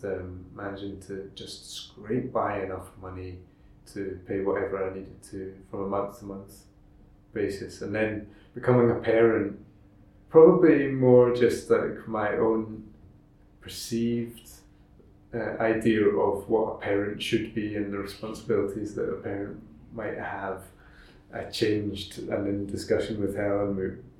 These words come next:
through a, a long series of circumstances, I applied for my first proper job in a very, very, very long time.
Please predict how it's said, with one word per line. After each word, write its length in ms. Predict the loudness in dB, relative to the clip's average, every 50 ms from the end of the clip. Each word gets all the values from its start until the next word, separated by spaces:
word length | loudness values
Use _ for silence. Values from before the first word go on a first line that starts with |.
| -20 -20 -20 -20 -20 -20 -20 -20 -20 -20 -20 -20 -20 -8
through 300 | 2 8 12 12 12 12
a, 420 | 12 10 6 2 0 0 0 2
a 20 | 4
long 360 | 4 4 6 4 4 2 0
series 380 | -4 -4 -2 -2 -2 -2 -4
of 80 | -6 -6
circumstances, 760 | -6 -4 -4 -4 -4 -6 -6 -6 -8 -8 -8 -8 -8 -6 -4
I 280 | -2 -2 -2 -2 -4 -6 -8 -12 -20 -18 -16
applied 500 | -14 -14 -8 -4 -2 0 0 0 0 -2
for 100 | -2 -2
my 260 | -2 -2 -2 -2 -4 -6
first 640 | -8 -8 -6 -6 -6 -6 -8 -10 -14 -16 -20 -20 -20 -20 -20 -14
proper 320 | -10 -10 -8 -6 -4 -6 -4
job 340 | 0 0 0 2 2 0 0
in 80 | 0
a 80 | -2 -2
very, 400 | 0 2 2 2 2 2 0 0
very, 360 | 0 0 0 0 -2 -2 -6
very 360 | -8 -10 -10 -8 -6 -6 -6 -4
long 340 | -4 -4 -4 -4 -6 -6 -4
time. 340 | 0 0 2 0 0 -4